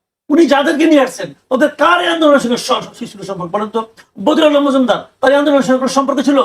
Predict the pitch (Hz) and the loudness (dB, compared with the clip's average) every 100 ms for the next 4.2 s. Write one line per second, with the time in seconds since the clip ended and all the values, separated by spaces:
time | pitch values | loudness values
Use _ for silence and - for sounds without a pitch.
0 | - _ _ _ 254 339 254 294 285 226 | -2 _ _ _ 2 2 4 2 2 -2
1 | 202 - _ 285 339 330 311 277 302 285 | -6 -14 _ 0 2 0 -2 -2 0 0
2 | 202 - _ _ _ _ _ _ _ - | 0 -6 _ _ _ _ _ _ _ -2
3 | 302 277 277 294 262 269 247 254 254 247 | -2 0 -4 -2 -2 0 0 0 -2 -6
4 | 233 | -8